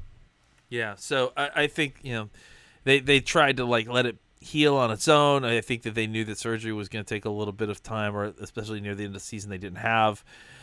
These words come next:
So, uh, I, I think now they're having surgery trying to get him back before, uh, he, he misses too much of the off-season work and, and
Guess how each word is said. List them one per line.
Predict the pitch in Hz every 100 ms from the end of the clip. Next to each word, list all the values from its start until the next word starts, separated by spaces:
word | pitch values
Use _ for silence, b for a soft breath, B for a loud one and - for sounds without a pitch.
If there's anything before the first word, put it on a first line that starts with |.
| B
So, | - - 120 110 110
uh, | 110 107 101 98 - 98 -
I, | 113
I |
think | 110 127 107 - - _ _ _ _ _ _
now | 117 120 127 123 117
they're | 110 113
having | 113 107
surgery | - 113 110 104
trying | 123 110
to |
get | 104 101
him | 107
back | 95 101 98 95 -
before, | 104 - 104 95 95 92
uh, | 90 90 73 50 58 55
he, | 92 82 71 98
he | 95 104 107
misses | 107 98 104 -
too | - 113
much | 104 -
of |
the | 107
off-season | 98 95 - 98 95
work | 92 90 90 -
and, | 85 82
and | 92